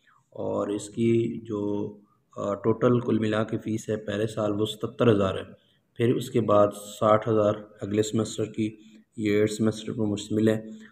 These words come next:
साठ हज़ार पाँच सौ, ये total कुल मिला के ये फीसेस हैं इसमें शामिल। ये hostel fee के अलावा ये सब कुछ इसमें शामिल है।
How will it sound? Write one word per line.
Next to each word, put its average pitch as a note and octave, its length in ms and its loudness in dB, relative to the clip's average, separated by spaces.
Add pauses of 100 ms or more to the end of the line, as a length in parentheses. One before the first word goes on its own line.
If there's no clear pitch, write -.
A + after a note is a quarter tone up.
(120)
साठ G#2+ 380 -2
हज़ार G#2 220 4
पाँच G2 280 -4
सौ, G#2+ 420 -6 (260)
ये G#2 80 -2
total A2 380 2
कुल G2+ 180 0
मिला G2+ 260 2
के G2+ 140 -4
ये G2+ 160 2
फीसेस G#2 480 -4
हैं G#2+ 120 0
इसमें G#2+ 320 -6 (360)
शामिल। G2+ 540 -2 (380)
ये G#2 160 2
hostel G#2 340 4
fee A2 200 0
के G#2+ 140 0
अलावा G2 280 2
ये G2+ 180 2
सब G2+ 260 -4
कुछ - 180 -6
इसमें A2 340 -4 (180)
शामिल F#2 400 -6
है। - 140 -14